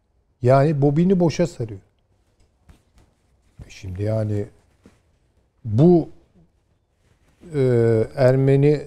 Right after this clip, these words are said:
soykırımı, e, hikayesi, sözde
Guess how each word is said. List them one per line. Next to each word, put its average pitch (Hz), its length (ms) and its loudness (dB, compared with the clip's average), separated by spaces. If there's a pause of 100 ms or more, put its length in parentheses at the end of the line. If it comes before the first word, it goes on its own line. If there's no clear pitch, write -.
(120)
soykırımı, 123 840 0
e, 135 340 -12 (720)
hikayesi, 123 800 -4 (420)
sözde 110 580 -8